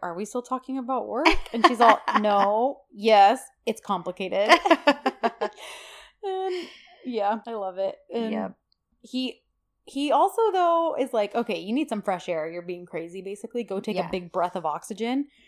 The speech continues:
Speaker 1: But then he, like, walks up to her and he's like, "You need it because I need you," and, like, strokes her hair and
Speaker 2: I
Speaker 1: then is like, "At the
Speaker 2: know.
Speaker 1: meeting." I'm like,
Speaker 2: I know.
Speaker 1: "You turd."
Speaker 2: Talk about mixed signals.
Speaker 1: For real.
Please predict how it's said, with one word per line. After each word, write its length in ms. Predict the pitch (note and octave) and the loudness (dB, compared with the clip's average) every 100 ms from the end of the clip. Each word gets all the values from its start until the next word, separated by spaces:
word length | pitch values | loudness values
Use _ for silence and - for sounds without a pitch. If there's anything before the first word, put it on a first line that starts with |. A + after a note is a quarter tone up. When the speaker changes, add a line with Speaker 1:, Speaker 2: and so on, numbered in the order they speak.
| _ _ _ _ _ | _ _ _ _ _
Speaker 1:
But 140 | B3 | -2
then 120 | D#4 | 2
he, 80 | F4 | 2
like, 200 | F4+ F4 | 2 2
walks 220 | C#4+ D4+ | -2 -2
up 140 | D#4+ D#4+ | -8 -6
to 80 | D#4+ | -6
her 100 | C#4 | -4
and 80 | C4 | -6
he's 120 | B3+ | -6
like, 180 | G#3+ - | -8 -10
"You 280 | - F#3+ A#3+ | -20 -6 -2
need 220 | B3+ F#3 | -2 -2
it 220 | E3 F#3+ - _ _ | -4 -4 -8 _ _
because 360 | - A#3+ B3 A3+ - | -8 0 0 0 -6
I 240 | A#3 B3 C#4 | -4 -2 0
need 300 | C4 A3 F3+ | -2 -4 -6
you," 180 | G3 | -4
and, 120 | F#3+ A#3 | -2 -2
like, 160 | A3+ | -6
strokes 360 | - B3+ B3 - | -4 -2 -2 -2
her 120 | D#4+ | -6
hair 340 | C#4 E4+ F4 D#4 | -4 0 2 2
and 220 | D#4 C#4 | 2 4
Speaker 2:
I 20 | A#3+ | 4
Speaker 1:
then 120 | A#3+ | 2
is 120 | G#3+ | 4
like, 120 | A3 | 4
"At 520 | G#3 G#3 G3 F3 E3 E3 | 4 4 4 6 4 4
the 80 | |
Speaker 2:
know. 60 | G#3 | 0
Speaker 1:
meeting." 600 | G3+ G#3+ G#3 E3 C#3+ D3+ - _ _ _ | 0 -2 -2 -4 -8 -14 -16 _ _ _
I'm 160 | G3 G3 | -2 0
like, 140 | C#4 | 0
Speaker 2:
I 180 | F#3 F#3 | -2 -8
know. 560 | F#3 F#3+ F#3+ E3+ D#3+ G3 | -8 -4 -4 -4 -6 -4
Speaker 1:
"You 260 | C4+ G#4+ B4+ _ _ _ _ - | -4 -6 -10 _ _ _ _ -20
turd." 280 | - D4 | -8 -4
Speaker 2:
Talk 160 | D4+ D3+ | -2 -2
about 260 | A3 G#3+ G3 | 2 0 0
mixed 360 | G3+ G#3 - | -10 -10 -12
signals. 480 | - A#3 F#3+ D#3+ D#3+ | -10 -10 -6 -6 -4
Speaker 1:
For 140 | F#4 G#4+ B4 A4+ | 4 6 6 4
real. 920 | A4+ C#5 D5+ C#5 A4+ F4 B3+ G3 F#3 | 0 0 -4 0 2 2 0 0 -2